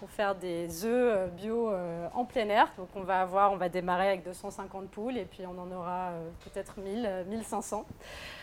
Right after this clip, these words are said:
à terme. Euh, donc ça, c'est pour la partie agricole. Ensuite, on a, euh, bon, le, on a un, un, un gîte qui est là,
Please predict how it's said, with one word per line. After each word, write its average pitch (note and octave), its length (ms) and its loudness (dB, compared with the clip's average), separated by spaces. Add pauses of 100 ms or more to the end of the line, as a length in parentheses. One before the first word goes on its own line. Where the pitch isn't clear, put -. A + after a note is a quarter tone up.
(180)
à G#3 120 8
terme. A#3+ 340 12 (260)
Euh, G#3 520 10
donc G#3 180 0
ça, D#4+ 100 10
c'est D#4 140 0
pour B3 140 0
la A3 100 4
partie A3 360 -2
agricole. A3 520 0 (720)
Ensuite, C4+ 420 4
on B3+ 180 6
a, B3 340 12
euh, G3 280 10
bon, F3+ 160 -2
le, F3+ 160 -4 (460)
on G#3+ 120 4
a A3 60 10
un, G#3 220 6
un, G3+ 480 -6
un - 20 0
gîte A3 400 2 (540)
qui G3 260 -2
est F#3 80 4
là, F#3 240 10